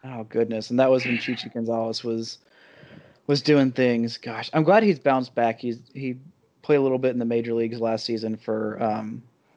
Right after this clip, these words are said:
for Colorado and did okay. Um, I mean, not great. He started twelve games,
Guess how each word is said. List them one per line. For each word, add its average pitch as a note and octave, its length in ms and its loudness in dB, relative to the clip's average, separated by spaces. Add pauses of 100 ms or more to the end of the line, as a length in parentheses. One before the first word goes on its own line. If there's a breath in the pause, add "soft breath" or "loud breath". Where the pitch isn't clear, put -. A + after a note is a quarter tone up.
(120)
for C3+ 120 0
Colorado A#2 480 4
and A#2 180 -2
did A#2+ 140 2
okay. A2 560 -4
Um, A2+ 500 -2
I - 240 -20
mean, C3+ 60 2
not D3 160 4
great. A2+ 400 0 (260)
He C#3 100 -8
started C3+ 360 2
twelve A#2 300 2
games, A2 440 -6